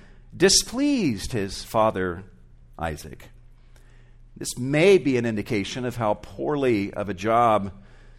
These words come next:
Isaac had done in communicating his displeasure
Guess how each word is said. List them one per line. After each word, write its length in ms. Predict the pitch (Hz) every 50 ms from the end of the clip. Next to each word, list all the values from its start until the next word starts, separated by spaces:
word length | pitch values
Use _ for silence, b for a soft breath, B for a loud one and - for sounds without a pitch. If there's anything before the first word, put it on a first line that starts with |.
| b b b b b b - - - - -
Isaac 460 | - 113 131 135 143 - 143 117 -
had 140 | 131 110 90
done 280 | 104 101 95 98 107 120
in 160 | 110 101 110
communicating 880 | - - - 104 101 120 143 151 143 - 127 98 92 92 98 104 110 107
his 400 | 98 107 104 95 92 95 - -
displeasure 800 | - 101 - - - - 104 98 90 - 104 107 117 127 123